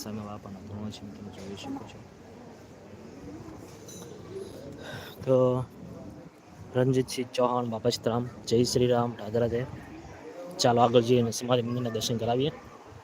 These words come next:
તો લાઈવમાં બન્યા રહેજો મિત્રો. આ છે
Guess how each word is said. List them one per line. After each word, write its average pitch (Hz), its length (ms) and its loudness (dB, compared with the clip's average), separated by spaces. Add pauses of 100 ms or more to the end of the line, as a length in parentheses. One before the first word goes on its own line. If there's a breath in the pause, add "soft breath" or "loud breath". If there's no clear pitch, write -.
(400)
તો 120 80 2 (560)
લાઈવમાં 113 320 0
બન્યા 120 220 2
રહેજો 120 180 -4
મિત્રો. 120 180 -8 (2250)
આ 117 80 2 (100)
છે 117 140 0